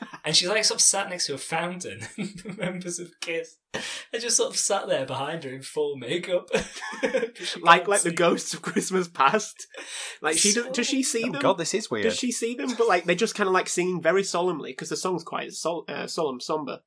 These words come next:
Speaker 1: and she's just sitting there looking quite melancholic, and they're just very much sort of in full, you know, <laughs> Kiss gear.
Speaker 2: But it's like, it looks like they're sat outside of, like, a front hotel or
Speaker 1: Yeah,
Speaker 2: something.
Speaker 1: yeah, basically.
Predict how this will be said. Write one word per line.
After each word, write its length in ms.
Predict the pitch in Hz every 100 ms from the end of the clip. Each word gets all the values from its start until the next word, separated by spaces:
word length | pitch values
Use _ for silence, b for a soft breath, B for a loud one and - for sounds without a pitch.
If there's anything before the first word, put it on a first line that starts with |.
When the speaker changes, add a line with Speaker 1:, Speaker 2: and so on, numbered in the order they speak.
| -
Speaker 1:
and 280 | 139 139 143 _ -
she's 160 | 127
just 220 | 135 147 -
sitting 240 | 147 131
there 180 | 131 127
looking 380 | 131 127 131 123
quite 200 | 127 -
melancholic, 720 | 127 127 - 123 101 - _ _ -
and 160 | 139 131
they're 80 |
just 220 | 117 - 139
very 180 | 127
much 240 | 127 131 -
sort 220 | 156 143
of 40 | -
in 260 | 143 143
full, 600 | 143 - 139 139 139 147 _ _ -
you 120 | 151
know, 160 | 139
<laughs> 60 | 139
Kiss 340 | - 175 170 -
gear. 400 | 165 156 113 151 - B B B B B - 165 _ - - B B B
Speaker 2:
But 100 | -
it's 80 | 190
like, 160 | 226 226
it 60 |
looks 160 | 202 208
like 100 | 208
they're 80 | 185
sat 220 | 170 - 151
outside 420 | 143 143 - -
of, 60 | 120
like, 180 | 131
a 60 | 113
front 240 | - 110
hotel 460 | - 110 - - 170
or 80 | 202
Speaker 1:
Yeah, 160 | 226 214
Speaker 2:
something. 160 | 202
Speaker 1:
yeah, 140 | 226 247
basically. 640 | 214 214 180 170 143 147